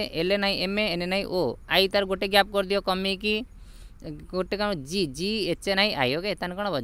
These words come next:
ଜି। ଦେଖ, ଜିରେ ଦିଟା ଅଛି, ଏଠି ଗୋଟେ ଅଛି, ଏ ଅଛି, ଡି ଅଛି, ତାହେଲେ ପୁଣି ତାପରଟା ଦେଖିବା, ତାପର ଦିଟା ସି ସମାନ ଅଛି, ଲାଷ୍ଟ ଆଡ଼ୁ ଦେଖ,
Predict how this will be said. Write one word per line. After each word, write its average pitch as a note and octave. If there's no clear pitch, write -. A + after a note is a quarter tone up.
ଜି। D3
ଦେଖ, F#3
ଜିରେ G3
ଦିଟା F#3+
ଅଛି, E3
ଏଠି F3
ଗୋଟେ G#3+
ଅଛି, G#3+
ଏ G3
ଅଛି, A3
ଡି G#3
ଅଛି, G#3+
ତାହେଲେ G3
ପୁଣି A3
ତାପରଟା G#3
ଦେଖିବା, G#3
ତାପର F#3+
ଦିଟା G#3
ସି -
ସମାନ G#3+
ଅଛି, A3
ଲାଷ୍ଟ F3
ଆଡ଼ୁ C#3+
ଦେଖ, A#2